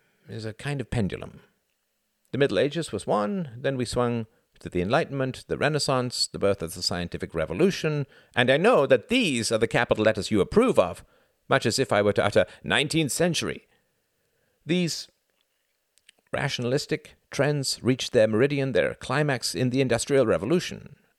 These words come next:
And we all know the benefits they bestow. Many people did well, and not just the capitalists, but also the workers. But, Tom, a kind of world was lost there as well.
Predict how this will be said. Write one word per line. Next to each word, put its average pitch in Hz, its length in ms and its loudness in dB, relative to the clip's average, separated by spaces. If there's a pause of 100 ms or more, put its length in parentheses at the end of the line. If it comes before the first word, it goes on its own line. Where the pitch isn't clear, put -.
(180)
And 117 100 0
we 180 80 6
all 285 140 6
know 269 160 2
the 247 80 0
benefits 208 420 0
they 127 160 2
bestow. 135 640 0
Many 117 240 -2
people 151 300 0
did 143 160 -4
well, 135 340 2
and 147 160 0
not 170 160 0
just - 240 -2
the 110 80 -4
capitalists, 117 460 -2
but 175 100 -6
also 143 220 2
the 131 80 -4
workers. - 440 -4 (720)
But, - 160 -10
Tom, 220 360 0 (1300)
a - 20 -20
kind 247 300 -4
of - 160 -8
world 110 580 -2 (560)
was - 260 -8
lost - 540 -6 (760)
there - 300 -8
as - 140 -10
well. 101 300 -8